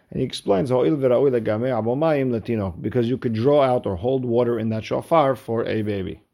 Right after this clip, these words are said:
So the Gemara asks, if that's the case, "Betzibur nami hazeh legamei letinok ani." Betzibur, you could, uh, you could hold the water for, uh, ani, who, uh, a child who's, uh, ani,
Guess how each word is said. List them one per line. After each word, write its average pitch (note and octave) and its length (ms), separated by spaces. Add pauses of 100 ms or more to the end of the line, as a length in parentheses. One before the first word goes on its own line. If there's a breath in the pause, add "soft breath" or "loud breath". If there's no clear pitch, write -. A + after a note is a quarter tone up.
(500 loud breath)
So - 180
the G2+ 120
Gemara G#2+ 280
asks, A#2 380
if F2+ 80
that's A2+ 280
the A#2+ 100
case, C3+ 440
"Betzibur G#2+ 600
nami C#3+ 300
hazeh G#2 420
legamei B2 680
letinok C#3 440
ani." D3+ 420 (380 soft breath)
Betzibur, B2+ 600
you A2+ 140
could, A2 260
uh, G#2 260
you G#2 180
could G#2 240
hold A#2 400
the A#2 160
water B2 420
for, G#2+ 240
uh, G#2 500
ani, D3+ 240
who, A2+ 240
uh, G2 280
a F#2 260 (240)
child A2+ 300
who's, A2 260
uh, G#2 380 (440 soft breath)
ani, G2 480